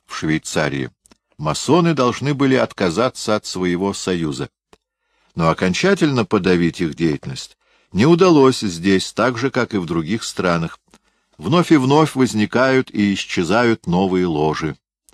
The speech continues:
Наиболее значительным оказалось в этом направлении влияние Франции и ее системы высших степеней. В тысяча семьсот семьдесят третьем году многие цюрихские и базельские ложи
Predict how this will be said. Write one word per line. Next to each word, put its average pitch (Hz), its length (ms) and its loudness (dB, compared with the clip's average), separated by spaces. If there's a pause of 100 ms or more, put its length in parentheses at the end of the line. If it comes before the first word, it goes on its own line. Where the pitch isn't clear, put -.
(340)
Наиболее 90 560 2
значительным 139 720 -2
оказалось 120 600 -2
в 110 40 0
этом 107 240 0
направлении 95 720 0 (320)
влияние 85 600 0
Франции 85 800 -2 (300)
и 80 80 -6
ее 78 260 -2
системы 90 560 -2
высших 80 480 -4
степеней. 76 680 -6 (920)
В - 80 -20
тысяча 135 460 0
семьсот 95 560 -2
семьдесят 92 560 -2
третьем 82 400 -2
году 85 360 0 (520)
многие 139 480 4
цюрихские 123 800 2
и 104 160 0
базельские 101 640 0
ложи 110 480 0